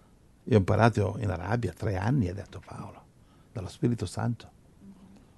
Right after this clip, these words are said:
Va bene? "E io anch'io ho imparato un po' di qua, un po' di là, eccetera. E alla fine Gesù mi ha detto, 'Giuseppino'", ha detto, "sono qua, Signore.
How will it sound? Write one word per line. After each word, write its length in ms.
Va 80
bene? 380
"E 120
io 140
anch'io 280
ho 40
imparato 380
un 40
po' 120
di 100
qua, 160
un 60
po' 120
di 120
là, 180
eccetera. 500
E 80
alla 160
fine 180
Gesù 240
mi 80
ha 60
detto, 400
'Giuseppino'", 640
ha 40
detto, 180
"sono 180
qua, 200
Signore. 500